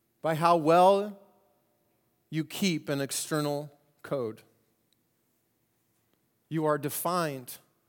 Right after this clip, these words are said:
by your relationship with Jesus. You are defined by the Spirit that He has set within inside of you. That's how you are defined.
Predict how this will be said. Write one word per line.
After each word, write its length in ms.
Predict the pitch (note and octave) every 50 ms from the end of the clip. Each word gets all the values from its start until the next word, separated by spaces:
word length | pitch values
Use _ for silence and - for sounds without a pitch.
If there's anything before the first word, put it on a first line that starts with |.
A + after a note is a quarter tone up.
| _ _ _ _ _ _ -
by 120 | C#3 C3+
your 160 | C3 B2+ C3
relationship 840 | B2+ B2+ B2+ C#3 D3 D3+ C#3 - - B2+ - - - B2 A#2+ - - - _ _ _ _ _
with 180 | A#2 A2 - -
Jesus. 560 | - A#2 G#2 G2 - - - - - - - _ _ _ _ _ _ _ _ _ _ _ _ _ _ _ _ _ _ _ _ _ _ _ _ _ _ _ _ _
You 160 | E3+ F#3 F#3+
are 80 | F#3
defined 720 | E3+ F3 F3+ - - - A#3+ B3+ C4+ B3 A3+ F#3 F3+ E3
by 120 | C3+ F3+ E3+
the 120 | E3 E3+
Spirit 680 | E3 - - - - - B3 C#4 C#4+ C4+ A3 G3 - - - - - -
that 140 | - G3 G3
He 260 | - - B3+ C#4 D4
has 180 | A#3+ D4 C#4 -
set 300 | - - - A3+ B3 A#3
within 300 | A#3 A#3+ A#3 B3 B3+ B3
inside 420 | B3 A3+ - - C4+ B3 C#4 C#4 C4+
of 160 | B3 G3 F#3+
you. 300 | G#3+ F3+ D3+ C3+ A2 G#2 - _ _ _ _ _ _ _ _ _ _ _ _ _ _ _ _ _ _ _ _ _ _ _ _ _ _ _ _ _
That's 300 | - C4 C#4 D#4 D#4 D#4
how 160 | - D4 D4+
you 200 | C4 A#3+ A3+ A3 G3+
are 100 | F#3+ F3
defined. 560 | D#3 D#3+ - - E3 D3 C#3 C#3+ D#3+ - -